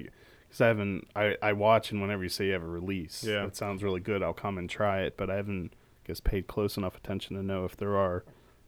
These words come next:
Speaker 1: staples
Speaker 2: Mm-hmm.
Speaker 1: in your beer list.
Speaker 2: We have some. So I think yesterday, uh, we brewed the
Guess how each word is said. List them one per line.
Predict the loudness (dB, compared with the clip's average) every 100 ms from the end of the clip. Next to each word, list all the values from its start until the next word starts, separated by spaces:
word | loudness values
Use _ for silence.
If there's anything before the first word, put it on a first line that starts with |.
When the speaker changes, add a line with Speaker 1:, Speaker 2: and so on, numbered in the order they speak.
| _ -20 _
Speaker 1:
staples | -8 2 2 2 0 -2 -4 -6
Speaker 2:
Mm-hmm. | -4 -6 -8 -14 -20 -6
Speaker 1:
in | -2
your | -2
beer | 0 -2 -2
list. | -2 -6 -10 -18 -20 -20 -20 -4
Speaker 2:
We | -2
have | -2
some. | 0 0 0 -4 -6 -14 -20 -10
So | 0 2 2 0 -2
I | -4
think | -2 -4 -6 -14 -20 -20 -20 -8
yesterday, | -6 -6 -6 -6 -6 -6 -6 -6 -8 -12 -18 -20 -6
uh, | -2 0 0 -2 -4
we | -6
brewed | -4 -4 -4 -4
the | -2 -2 -4